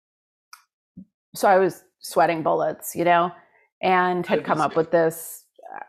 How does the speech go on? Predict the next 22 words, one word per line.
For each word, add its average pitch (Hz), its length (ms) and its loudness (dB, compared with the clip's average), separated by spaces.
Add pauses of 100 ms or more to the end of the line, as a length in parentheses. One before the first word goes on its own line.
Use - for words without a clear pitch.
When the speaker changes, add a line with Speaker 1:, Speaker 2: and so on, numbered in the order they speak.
(260)
Speaker 1:
idea 175 340 0
for 170 160 -2
a 170 60 -4
dish 165 260 0
that 160 160 0
would 151 200 -2
be 147 460 -4 (540)
fun 175 200 2
to 180 60 -4
watch 247 420 0
because - 200 -10
we 160 60 -4
had, 165 140 -4
like, - 160 -8
watermelons 190 680 -2
and 131 60 -8
we 127 60 -8
had 117 80 -8
to - 60 -20
crack - 260 -6
coconuts 214 680 -2
and 113 280 -12